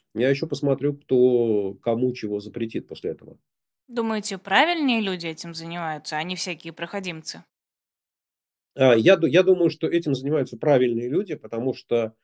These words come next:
Speaker 1: ну, майнингом имеет смысл заниматься, ну, в больш-, у-, те-, в нынешнее время, да, в таком в большом промышленном объеме. То есть это означает, что у вас должны быть, то-, как это в российской терминологии, большие лимиты,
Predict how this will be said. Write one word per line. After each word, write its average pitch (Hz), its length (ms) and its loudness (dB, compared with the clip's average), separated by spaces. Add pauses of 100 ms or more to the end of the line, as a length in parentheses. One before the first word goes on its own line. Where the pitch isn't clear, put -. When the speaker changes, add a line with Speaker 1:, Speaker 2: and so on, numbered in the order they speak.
(220)
Speaker 1:
ну, 127 140 4
майнингом 143 580 4
имеет 135 220 2
смысл 139 300 -4
заниматься, 120 800 -2
ну, 98 720 -8 (120)
в 87 200 -8
больш-, 120 360 2
у-, 127 180 0
те-, 139 160 0
в 113 120 0
нынешнее 131 460 2
время, 131 260 -4
да, 113 140 -4
в 113 40 -8
таком 104 260 -4
в 80 40 -10
большом 117 460 0
промышленном 117 540 0
объеме. 107 440 -4 (320)
То - 60 -6
есть 107 120 -4
это 110 100 -4
означает, 113 380 2
что 127 100 -2
у - 20 4
вас 123 120 2
должны 120 220 2
быть, 113 140 -6 (140)
то-, 127 180 -2
как 113 240 -4
это 95 300 -2
в 95 360 0
российской 101 400 -6
терминологии, 107 580 0
большие 113 380 0
лимиты, 123 500 0